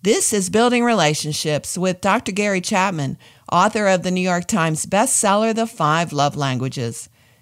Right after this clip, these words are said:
Our featured resource today at building relationships dot U S is Doctor Chapman's book, Five Traits of a Healthy Family.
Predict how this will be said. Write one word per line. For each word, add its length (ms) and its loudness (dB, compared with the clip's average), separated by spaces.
Our 120 4
featured 400 -2
resource 480 0
today 460 0
at 160 -4
building 340 0
relationships 840 -4
dot 240 -4
U 240 -4
S 440 -4
is 180 -8
Doctor 320 -2
Chapman's 500 -4
book, 320 -4
Five 480 -8
Traits 460 -4
of 100 -6
a 60 -4
Healthy 380 -4
Family. 600 -6